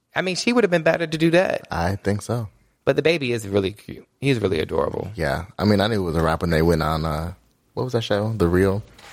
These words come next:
Speaker 2: And then, um, before that, they posted that picture, and he was in, like, that weird leather jacket fur
Speaker 1: Oh, yeah,
Speaker 2: combo.
Speaker 1: yeah.
Speaker 2: I can't remember what it was. I just remember it was really bad.
Speaker 1: Yeah. Like, whatever fashion advice he was taking, it was not the key.
Speaker 2: It just wasn't it.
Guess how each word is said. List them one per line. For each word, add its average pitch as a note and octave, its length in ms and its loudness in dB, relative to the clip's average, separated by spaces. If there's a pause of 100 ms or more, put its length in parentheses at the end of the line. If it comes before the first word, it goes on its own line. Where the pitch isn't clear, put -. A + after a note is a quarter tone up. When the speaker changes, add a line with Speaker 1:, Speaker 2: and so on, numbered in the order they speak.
(560)
Speaker 2:
And F2 180 2
then, F2 180 4
um, E2 280 0
before F#2+ 340 0
that, F2+ 200 2
they D#2+ 100 0
posted F2+ 380 -2
that D2+ 100 -2
picture, E2 460 -2 (200)
and F#2 120 -6
he F2+ 80 -2
was D#2+ 160 -4
in, D2+ 120 0
like, D2 220 -4
that C#2+ 180 -4 (1300)
weird F2 440 2 (600)
leather F2 300 2
jacket E2+ 440 -2 (360)
fur D#2+ 340 -6
Speaker 1:
Oh, A2+ 160 2
yeah, G#2 180 -4
Speaker 2:
combo. F2 160 0 (100)
Speaker 1:
yeah. E2 40 -2
Speaker 2:
I D#2+ 100 -4
can't F#2+ 160 -2
remember E2 200 -2
what D2+ 180 0
it C2+ 40 -4
was. D2 200 -4
I D2 80 -2
just F2 120 -6
remember D#2+ 220 -4
it D#2 60 -6
was C#2+ 100 -12
really - 220 -4
bad. - 260 -2 (300)
Speaker 1:
Yeah. - 340 -2 (840)
Like, G2+ 200 -2
whatever G2 360 -4
fashion F#2+ 420 -2
advice F2+ 300 -2
he G#2 60 -4
was G2 140 -4
taking, F2 320 -4
it F2 60 -6
was F#2+ 140 -10
not F2+ 180 -6
the - 80 -8
key. F#2 340 -6
Speaker 2:
It A#2+ 40 -6
just B2 180 2
wasn't C3 300 2
it. D3 200 -4